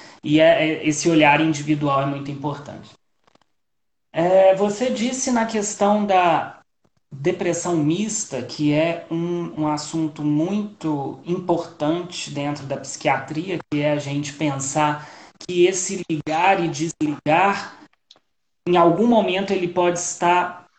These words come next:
concomitante num mesmo espaço e tempo, né? A pessoa pode estar ligada e desligada em funções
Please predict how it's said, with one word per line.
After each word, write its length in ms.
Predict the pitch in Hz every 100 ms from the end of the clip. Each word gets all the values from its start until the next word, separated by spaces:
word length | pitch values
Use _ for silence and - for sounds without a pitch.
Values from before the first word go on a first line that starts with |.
| _
concomitante 960 | 214 214 226 214 180 - 185 240 - 190
num 200 | 170 160
mesmo 880 | 165 170 160 151 147 139 131 113 - _
espaço 640 | 151 - 175 170 190 -
e 60 | 160
tempo, 520 | - 156 208 240 175
né? 160 | 156 165
A 80 | 165
pessoa 280 | 151 156 156
pode 200 | 160 151
estar 180 | 165
ligada 600 | 160 160 - 151 185 196
e 100 | 180
desligada 840 | 160 165 147 160 143 143 151 170 180
em 140 | 180
funções 960 | - 202 190 - 175 175 214 233 -